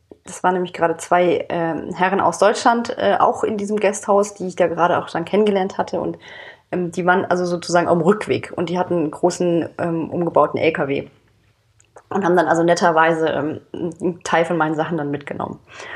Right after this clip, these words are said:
Und, ähm, ich hab dann also mir nur noch das Nötigste sozusagen da behalten und hab das in meinen Rucksack gepackt und bin dann nach China gefahren. Also ich hab dann, bin dann zum Bahnhof in Ulaanbaatar, hab gefragt, wann fährt der nächste Zug nach Peking und dann haben sie gesagt, ja, irgendwie in zwei Tagen, okay, dann hab ich mir ein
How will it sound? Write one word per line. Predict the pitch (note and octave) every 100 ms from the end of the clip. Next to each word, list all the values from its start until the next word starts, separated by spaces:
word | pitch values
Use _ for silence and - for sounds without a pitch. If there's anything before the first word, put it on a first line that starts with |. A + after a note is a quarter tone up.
| - - - - _ _
Und, | - F#3 F3+ F3 -
ähm, | F3 F3 E3+ -
ich | -
hab | F#3+
dann | - E3+
also | E3+ E3+
mir | E3+
nur | F3
noch | F3+
das | F3+ -
Nötigste | F#3 G#3+ A3+ - A#3+ A3+ G#3+ -
sozusagen | - G3+ G#3 F#3+ F#3+
da | F3+
behalten | F#3 F#3+ G3 G3 G3+
und | F3+ F3+
hab | -
das | F#3
in | E3+
meinen | D#3+ E3
Rucksack | - - G3+
gepackt | F#3+ - F3+
und | E3+ E3+ - _ - - - _ - -
bin | - F#3+
dann | F#3 F3 E3+ - -
nach | F3
China | - D#3+ C3+
gefahren. | C#3 - D3+ - F3 -
Also | D#3+ D#3+
ich | D3
hab | -
dann, | D#3+ D#3
bin | D#3+
dann | D#3+
zum | - E3
Bahnhof | F3+ G#3 G#3+ G#3+
in | G3 F3+
Ulaanbaatar, | F3 E3+ F3+ F3+ F#3+
hab | F3+ F3
gefragt, | E3+ - -
wann | D#3+
fährt | E3 F3
der | E3
nächste | E3+ - D#3
Zug | - -
nach | D#3 -
Peking | - G3+ A3+ G#3
und | -
dann | E3+ E3+
haben | E3+ E3+
sie |
gesagt, | - - D#3+
ja, | E3
irgendwie | - B2+ E3+
in | E3 E3
zwei | D3+
Tagen, | D3+ F#3 G3 -
okay, | - G3+
dann | F#3
hab | F3+
ich | E3+
mir |
ein | E3